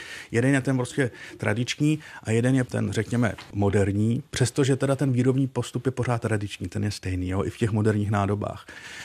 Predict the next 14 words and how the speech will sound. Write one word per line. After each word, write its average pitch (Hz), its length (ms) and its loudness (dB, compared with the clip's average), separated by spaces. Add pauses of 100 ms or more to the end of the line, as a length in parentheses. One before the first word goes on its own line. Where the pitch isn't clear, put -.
(220)
Takže 117 380 4 (220)
dokážu 127 560 4
prostě 143 340 0
jako 143 500 2
řídit 123 280 4
jak 110 200 2
ten, 117 160 2
tak 113 160 -2
ten 117 180 2
pivovar, 113 380 2
má 110 140 0
to 120 120 -2
svoje 120 200 0
specifika. 123 680 -2